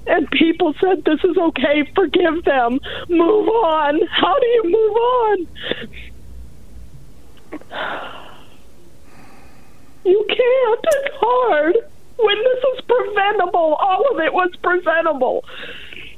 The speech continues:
He needs to be in prison. The Republican Party needs to go with him. Mitch McConnell, how can we have him in, in elected? Lindsey Graham, they all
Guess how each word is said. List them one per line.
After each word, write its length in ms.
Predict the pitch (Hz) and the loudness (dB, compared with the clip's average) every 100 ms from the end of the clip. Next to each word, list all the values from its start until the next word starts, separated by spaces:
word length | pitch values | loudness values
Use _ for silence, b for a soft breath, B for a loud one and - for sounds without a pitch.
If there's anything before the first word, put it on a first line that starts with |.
| - | 0
He 80 | 269 | 4
needs 460 | 415 440 427 440 453 | 4 4 4 2 0
to 80 | |
be 220 | 427 381 320 | 2 4 2
in 160 | 294 | 0
prison. 540 | - - 370 508 480 523 523 - | 0 2 2 4 2 2 0 0
The 80 | |
Republican 840 | 285 311 - - 339 427 427 320 311 | 2 0 -2 0 4 4 4 2 0
Party 460 | - 370 349 466 466 | 0 2 4 4 4
needs 240 | 381 370 - | 2 0 -2
to 60 | |
go 220 | 311 370 294 | 0 2 4
with 340 | 311 349 339 | 2 2 0
him. 280 | 349 320 403 381 B B | 2 2 0 -2 B B
Mitch 360 | 370 311 427 - | 2 4 4 2
McConnell, 540 | 466 349 349 494 453 - | 0 2 2 4 2 2
how 180 | 480 | 2
can 160 | 415 453 466 | 4 2 4
we 200 | 480 403 | 4 4
have 180 | 523 523 | 2 2
him 180 | 508 453 | 2 2
in, 120 | 466 440 - | 0 -2 0
in 160 | 466 523 508 - | 2 2 2 2
elected? 720 | 427 403 480 523 - 453 381 | 2 4 4 2 2 0 4
Lindsey 400 | 359 480 466 440 | 4 4 2 2
Graham, 260 | 453 494 480 440 | 2 2 2 0
they 120 | 349 | 0
all 300 | 381 480 | 2 2